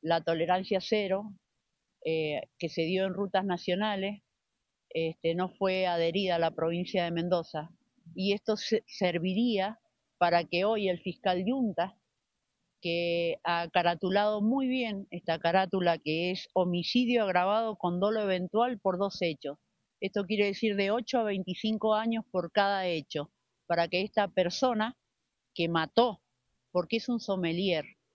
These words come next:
es una persona que tiene pleno conocimiento de lo que provoca el alcohol al conducir, este, vaya hasta cincuenta años de cárcel.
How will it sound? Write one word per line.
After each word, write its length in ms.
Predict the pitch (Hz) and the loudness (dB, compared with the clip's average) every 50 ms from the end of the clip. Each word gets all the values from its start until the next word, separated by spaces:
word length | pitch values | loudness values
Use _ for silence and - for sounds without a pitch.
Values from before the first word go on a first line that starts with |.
| _ _ _ | _ _ _
es 140 | - 196 - | -10 -4 -2
una 180 | 233 220 208 196 | -2 0 0 -2
persona 420 | 175 190 180 - 208 214 214 214 | -2 -4 -4 -2 -2 -2 -2 -2
que 120 | 185 196 190 | -2 -4 -4
tiene 280 | 214 208 208 214 202 | -4 -2 -2 -2 -2
pleno 400 | - - 240 262 254 254 247 - | -2 -2 -2 0 0 0 -2 0
conocimiento 800 | - 214 202 190 185 - - 185 185 196 226 262 262 240 254 233 | -2 0 0 -2 -2 -2 -4 -2 0 0 0 0 0 0 0 0
de 100 | 220 208 | 2 2
lo 140 | 202 190 180 | 0 0 -2
que 120 | 180 175 | -2 -2
provoca 520 | - 170 165 165 175 196 208 - 220 202 | 0 0 0 0 0 -2 -2 0 0 0
el 80 | 190 180 | 2 2
alcohol 580 | 175 170 170 156 - - 208 226 269 320 339 - - | 2 2 0 -4 0 2 2 2 2 0 -6 -4 -4
al 160 | - 180 175 | -2 -2 0
conducir, 640 | 170 175 175 170 160 151 - - 165 147 147 - - - - - - - - - _ _ _ _ _ _ _ _ _ _ _ | 0 0 0 0 -2 -4 -4 -4 -4 -4 -4 -4 -8 -14 -16 -16 -18 -20 -20 -20 _ _ _ _ _ _ _ _ _ _ _
este, 460 | - 190 175 - _ 180 185 180 - 185 185 | -4 -4 -4 -4 _ 0 0 0 -2 0 2
vaya 260 | 202 220 240 247 247 | 2 2 4 2 0
hasta 220 | 233 - - 208 | 0 2 0 0
cincuenta 640 | 196 - 214 190 185 - 214 214 202 180 175 175 165 | 0 0 -4 -4 0 -2 -2 -2 2 2 2 2 2
años 240 | 165 160 160 160 165 | 0 -2 -2 -2 -2
de 140 | 165 156 - | -4 -4 -2
cárcel. 500 | - 156 147 147 - - 156 147 156 | 0 -2 -2 -2 -4 -6 -6 -6 -6